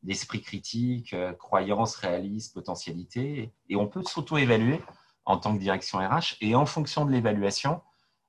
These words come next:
euh, se construire son propre plan d'action d'amélioration.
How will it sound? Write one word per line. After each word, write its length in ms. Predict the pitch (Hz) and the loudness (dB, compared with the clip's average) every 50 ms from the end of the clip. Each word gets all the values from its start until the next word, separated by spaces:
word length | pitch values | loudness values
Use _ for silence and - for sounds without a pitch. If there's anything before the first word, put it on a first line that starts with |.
| - | -8
euh, 40 | 92 | -6
se 160 | 90 - - | -4 -4 -4
construire 380 | 113 - 107 101 - - 160 151 | -4 -2 -2 -4 -4 -4 -4 -4
son 160 | - - 107 | -2 -4 -4
propre 340 | - - 135 123 - - 113 | 0 0 0 0 2 0 -2
plan 240 | 107 - - 110 104 | -2 0 -2 0 0
d'action 320 | 101 101 - - - 127 | 0 0 -2 -2 -2 0
d'amélioration. 640 | 120 113 101 101 98 101 98 98 101 98 - - - | 2 2 2 0 0 0 2 2 0 0 -2 -6 -12